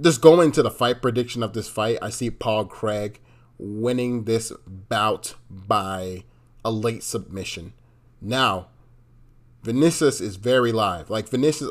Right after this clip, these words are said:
what I think the way he wins, because Paul Craig, he's, he's, like, he's okay with getting taken down and stuff, especially if you watch, like, his Jimmy Crute fight. I can see Vinicius coming in here,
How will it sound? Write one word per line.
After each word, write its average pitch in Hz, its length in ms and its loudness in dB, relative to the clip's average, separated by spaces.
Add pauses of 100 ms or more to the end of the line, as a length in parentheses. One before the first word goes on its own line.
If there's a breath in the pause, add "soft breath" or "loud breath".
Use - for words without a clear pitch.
what 123 160 2
I 139 140 8
think 143 360 -2
the 123 60 0
way 131 160 2
he 139 160 0
wins, 143 380 -2
because 120 300 -4
Paul 127 280 4
Craig, 127 360 0 (300 loud breath)
he's, 117 280 -4
he's, 123 200 -2
like, 113 240 2
he's 120 180 -2
okay 127 360 2
with 117 200 -2
getting 107 200 -4
taken 120 320 -4
down 107 240 -4
and 113 80 -4
stuff, 123 220 -2
especially 117 400 -4
if 107 60 -10
you 110 60 -4
watch, 107 200 -2
like, 107 140 -8
his 98 120 -10
Jimmy 113 260 -4
Crute - 300 -4
fight. 127 280 2 (320 loud breath)
I 123 100 0
can 127 100 -4
see 151 120 4
Vinicius 127 420 0
coming 123 300 -4
in 127 120 -2
here, 131 320 -2